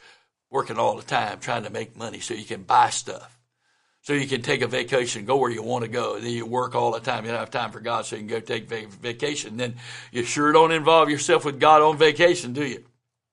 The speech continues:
Do we? <laughs> Do we? Nah. That's not, that's not the, the habit. Okay? That's not what we're used to. So here was the Lord's solution. "Pray ye therefore the Lord of the harvest,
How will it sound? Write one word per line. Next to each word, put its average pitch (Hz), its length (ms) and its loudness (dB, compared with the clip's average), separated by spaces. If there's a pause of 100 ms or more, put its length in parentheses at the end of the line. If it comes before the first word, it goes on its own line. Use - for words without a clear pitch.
(600)
Do 151 200 2
we? - 320 -6 (760)
<laughs> - 640 -14
Do 127 140 -4
we? - 160 -16 (400)
Nah. 98 140 -10 (2000)
That's 120 180 -6
not, 120 220 -4 (300)
that's - 220 -6
not 123 300 -2
the, - 100 -14 (140)
the 107 80 -12
habit. - 520 -6 (640)
Okay? 98 340 -8
That's 120 240 -10
not 117 240 -6
what 113 200 -8
we're 101 120 -16
used 113 320 -10
to. - 100 -14 (1600)
So 165 180 8
here 240 160 10
was 254 120 6
the 240 120 10
Lord's 233 220 10
solution. 233 460 2
"Pray 269 200 12
ye 240 140 4
therefore 185 440 8
the 151 100 6
Lord 175 240 8
of 147 60 6
the 135 80 2
harvest, 160 560 2